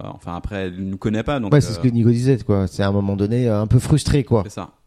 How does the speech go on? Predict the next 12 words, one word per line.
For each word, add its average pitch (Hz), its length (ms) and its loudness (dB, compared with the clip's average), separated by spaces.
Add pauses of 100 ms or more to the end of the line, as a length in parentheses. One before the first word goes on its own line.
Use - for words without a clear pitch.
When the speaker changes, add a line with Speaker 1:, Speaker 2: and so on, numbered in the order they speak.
Speaker 2:
Ok. 123 220 -2
Et, - 920 -2
euh, 127 680 2 (920)
ok. 113 240 2 (420)
Donc 123 180 2
vous 123 120 6
rentrez 131 440 2
et 165 80 0
après 131 160 0
vous 131 120 0
demandez 120 260 2
quoi ? 131 260 0